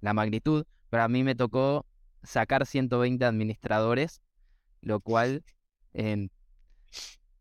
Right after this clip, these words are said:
desde, desde ya, o sea, era, era la punta del iceberg de, de todo lo que era, lo que estaba por debajo, que eran ci-, en cientos realmente de, de custom fields,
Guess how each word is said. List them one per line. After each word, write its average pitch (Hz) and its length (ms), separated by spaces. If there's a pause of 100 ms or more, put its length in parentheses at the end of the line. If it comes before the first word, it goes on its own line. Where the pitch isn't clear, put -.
(160)
desde, 120 360
desde 123 320
ya, 160 420
o 113 100
sea, 107 420 (920)
era, 123 560
era 120 380
la 113 140
punta 165 420
del 127 260
iceberg 190 440 (1300)
de, 104 400
de 107 140
todo 160 200
lo 143 100
que - 80
era, 131 200
lo 110 140
que - 60
estaba 123 260
por 104 160
debajo, 117 420 (100)
que 104 120
eran 120 280 (800)
ci-, 135 300
en 107 420
cientos 139 560
realmente 113 420
de, 95 520
de 98 140
custom 110 400
fields, 135 520